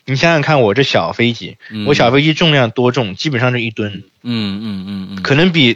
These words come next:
Speaker 1: 大家车-，家里车子还轻。
Speaker 2: 嗯。
Speaker 1: 就，就，就这么一个东西在天上飞，你说遇到一点气流，那是不是
Speaker 2: 啊。
Speaker 1: 肯定非常颠的？所以说这个是我第一个反应，就是觉得，哎，这飞机怎么坐着挺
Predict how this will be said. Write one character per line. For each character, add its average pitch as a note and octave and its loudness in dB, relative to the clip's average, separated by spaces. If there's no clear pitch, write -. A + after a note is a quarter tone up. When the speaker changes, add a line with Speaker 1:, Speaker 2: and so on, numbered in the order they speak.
Speaker 1:
大 D3 0
家 D3 2
车-， - -4
家 D#3+ 0
里 C#3 0
车 D#3+ 2
子 D3 -2
还 F#2 -2
轻。 E2+ -14
Speaker 2:
嗯。 G#2 -6
Speaker 1:
就， D3 -2
就， D3 0
就 D#3+ 2
这 D3 0
么 D3+ 4
一 C3 4
个 C3 4
东 B2+ 0
西 B2 -2
在 A#2+ 4
天 B2+ 0
上 A2+ 0
飞， G#2 -2
你 G#2 -6
说 B2+ 2
遇 C3+ 2
到 B2 4
一 A#2+ 2
点 G#2 0
气 - -4
流， F#2 -4
那 A2 -2
是 A#2 -2
不 A#2 -2
是 G#2+ -2
Speaker 2:
啊。 A2 -6
Speaker 1:
肯 G#2+ 0
定 C3+ 2
非 B2+ 2
常 G#2+ 0
颠 F#2 -4
的？ E2+ -8
所 - 2
以 F#3 6
说 G#3 6
这 C4 4
个 A3 6
是 G#3 2
我 C3 4
第 G3 -6
一 B3 4
个 G3 4
反 F#2 -2
应， G#2+ -6
就 C3 0
是 C#3+ -2
觉 A#2 0
得， D3+ 4
哎， D3 2
这 - 0
飞 A3 2
机 F#3 -2
怎 C#3 -2
么 F#2+ -8
坐 F#3 2
着 C#3 4
挺 F#2 -8